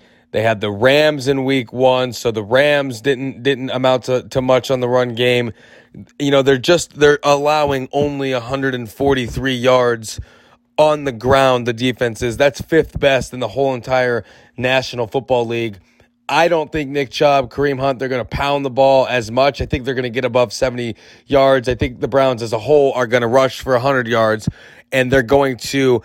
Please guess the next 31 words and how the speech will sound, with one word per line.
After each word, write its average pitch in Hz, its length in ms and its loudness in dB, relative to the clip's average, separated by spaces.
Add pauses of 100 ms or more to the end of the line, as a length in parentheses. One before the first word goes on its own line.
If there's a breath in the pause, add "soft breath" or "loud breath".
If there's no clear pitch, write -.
(140)
see, 147 180 -2
that's 175 260 2
the 143 120 -4
thing. 123 240 0
For 131 100 0
me, 165 340 2 (200 soft breath)
Chicago's 170 640 0
big 135 320 -2
thing 147 480 -2 (280 soft breath)
is 127 380 -2 (140 soft breath)
stopping 147 540 0
the 113 80 -2
run. 104 300 0 (340 soft breath)
I 165 160 2
think 165 320 0
Cleveland 143 560 -2
is 110 120 -4
gonna 135 200 -2
do 131 320 -2
enough 131 540 0
throughout 127 360 2
the 123 80 -4
game 127 460 0 (280 soft breath)
to 131 200 -2
beat 107 600 -4
that 160 500 0
statistic, 180 760 -4 (380 soft breath)
and 151 440 2 (380)
the 147 120 -2
Browns 165 760 -2
favor 139 760 0